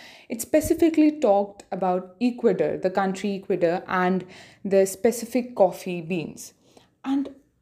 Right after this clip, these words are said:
the way the words described each and every small cafes, family-owned cafes, family-run cafes, I just felt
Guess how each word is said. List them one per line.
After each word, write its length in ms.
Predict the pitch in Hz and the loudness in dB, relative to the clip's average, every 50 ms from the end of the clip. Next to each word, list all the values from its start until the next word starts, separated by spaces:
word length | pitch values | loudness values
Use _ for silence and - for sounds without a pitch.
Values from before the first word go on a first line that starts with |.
| _ _ _ - | _ _ _ -4
the 220 | 226 202 247 233 | 2 4 4 4
way 500 | 190 185 208 220 240 262 277 285 294 294 | 4 4 2 4 4 4 4 4 2 2
the 160 | 254 220 233 220 | 0 0 0 0
words 400 | 185 202 190 202 214 208 - - | 2 2 2 2 2 0 -2 -4
described 800 | - 202 190 - - - - - 208 202 196 208 208 185 - - | -4 -4 -6 -6 -8 -16 -14 -12 -8 -6 -4 -4 -4 -4 -8 -8
each 300 | - 220 226 233 226 - | -4 -2 -2 -2 -2 -2
and 220 | 226 208 202 208 - _ | -2 -2 -2 -4 -8 _
every 400 | 247 240 196 180 220 220 233 233 | -8 -8 -6 -2 0 2 4 4
small 420 | 220 - - 226 214 214 208 214 220 | 2 2 0 0 2 2 2 0 0
cafes, 800 | 214 - 262 226 214 214 - - 233 220 208 208 214 220 214 | -2 -6 -10 -12 -12 -12 -6 -2 0 0 2 2 0 -2 -4
family-owned 800 | - - 262 254 269 277 269 277 262 254 240 226 220 214 214 - | -6 -6 -2 2 4 6 6 6 6 6 4 4 2 2 0 -2
cafes, 520 | - 196 190 196 190 - 214 202 208 - - | -4 -8 -10 -10 -10 -8 -8 -8 -8 -8 -8
family-run 520 | 311 277 269 262 254 254 220 214 202 202 | -6 -2 0 2 4 4 2 0 -2 -4
cafes, 540 | 202 196 180 180 - - 185 175 185 185 - - - - - - - - _ _ _ _ - | -4 -6 -6 -6 -6 -6 -4 -4 -4 -6 -8 -12 -20 -20 -20 -20 -20 -20 _ _ _ _ -6
I 80 | 320 | -4
just 260 | - 359 339 339 - - | 0 0 -2 -2 -4 -10
felt 600 | - 262 302 294 277 285 302 311 311 294 294 | -4 2 4 4 6 4 4 2 0 0 -2